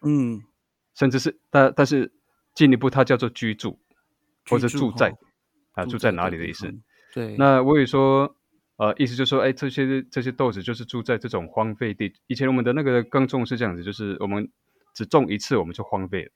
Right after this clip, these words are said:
Speaker 2: 就换新的地。啊，然后老人家就觉得奇怪，为什么那个荒废地哦，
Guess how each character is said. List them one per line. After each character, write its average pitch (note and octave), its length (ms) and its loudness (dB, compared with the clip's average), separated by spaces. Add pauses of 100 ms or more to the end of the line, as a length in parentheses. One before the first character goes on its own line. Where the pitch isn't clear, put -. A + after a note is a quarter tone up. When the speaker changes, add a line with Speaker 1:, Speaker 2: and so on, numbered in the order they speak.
(120)
Speaker 2:
就 C3 100 6
换 A#2 240 4
新 A2 220 -4
的 G#2+ 80 -6
地。 - 240 -10 (440)
啊， C#3+ 120 2 (560)
然 C#3 160 -2
后 E3+ 340 2 (220)
老 C3+ 160 4
人 D3 140 2
家 G3 120 2
就 F#3 120 0
觉 E3+ 160 -2
得 D#3+ 60 0
奇 - 140 -6
怪， E3 140 -2
为 F3+ 100 -2
什 D#3+ 120 -2
么 C#3 80 2
那 E3 100 -2
个 D3+ 80 -2
荒 E3 240 0
废 E3 160 -2
地 C#3 240 -4
哦， E2 260 -10